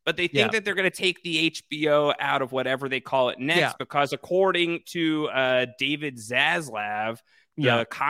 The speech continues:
Speaker 1: controversial, uh, Warner Brothers Discovery C E O,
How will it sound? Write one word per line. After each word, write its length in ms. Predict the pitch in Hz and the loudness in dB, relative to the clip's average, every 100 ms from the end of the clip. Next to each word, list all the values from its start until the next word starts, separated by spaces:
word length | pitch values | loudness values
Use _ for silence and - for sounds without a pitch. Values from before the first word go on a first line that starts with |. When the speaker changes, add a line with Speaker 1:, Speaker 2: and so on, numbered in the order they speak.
| 160 151 123 | -2 -4 -2
Speaker 1:
controversial, 760 | 139 156 - 143 131 127 117 - | 0 0 0 -2 -2 -2 -8 -8
uh, 220 | 120 120 120 | -2 -2 -2
Warner 300 | 131 147 139 | -2 -2 -4
Brothers 440 | 127 131 131 123 | -4 -4 -4 -6
Discovery 880 | 131 123 - - 147 170 170 135 117 | -6 -6 -8 -4 -2 0 -2 -4 -4
C 420 | - 117 92 104 | -6 -8 -8 -6
E 80 | 104 | -2
O, 280 | 110 110 | 0 0